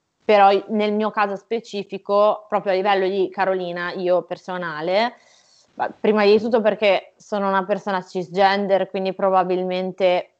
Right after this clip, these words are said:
me ne frega molto meno, eh, ma soprattutto non patisco, invece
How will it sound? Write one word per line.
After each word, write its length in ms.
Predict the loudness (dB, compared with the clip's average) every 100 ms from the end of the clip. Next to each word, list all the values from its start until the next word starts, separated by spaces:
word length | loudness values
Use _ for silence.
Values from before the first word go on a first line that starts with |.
| _
me 140 | -6
ne 100 | -4
frega 300 | -2 0 0
molto 320 | 0 -2 -2
meno, 640 | 0 2 2 0 -2 -2 -8 -4
eh, 400 | 0 2 2 -2
ma 280 | -2 0 0
soprattutto 720 | -2 -4 -6 -6 -12 _ -2
non 360 | 2 2 0 0
patisco, 520 | -2 0 -6 -4 -4
invece 560 | -2 -2 2 0 0